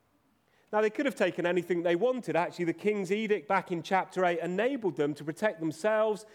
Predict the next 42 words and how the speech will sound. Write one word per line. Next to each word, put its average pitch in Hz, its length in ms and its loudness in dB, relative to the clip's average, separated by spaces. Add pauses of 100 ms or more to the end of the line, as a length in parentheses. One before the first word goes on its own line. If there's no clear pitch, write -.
(160)
to 180 100 -2
protect 175 320 -2
their 160 140 2
property, 156 720 -2 (220)
and 170 140 0
to 185 100 0
take, 214 520 -2 (200)
uh, 165 180 2
the 165 160 0
property 165 640 -2 (160)
of 156 140 -2
their 165 200 2
enemies. 160 680 -2 (1300)
What 240 120 0
we 262 80 -4
discover 214 400 0
in 185 60 2
Scripture, 202 420 0
though, 156 160 2
is 139 100 0
whenever 214 400 0
something 175 380 0
is 160 140 -2
repeated 185 480 -2
over 180 260 2
and 165 80 -2
over 160 240 0
again, 147 300 2
it's 139 100 -10
because 160 300 -2
God 214 260 0
is 208 100 0
trying 185 360 -2
to 175 80 -10
get 151 200 0
our 143 160 2
attention 165 480 -4
or 139 120 0
trying 135 380 0 (260)
to 151 100 -2
say 208 240 0
something. 127 560 -4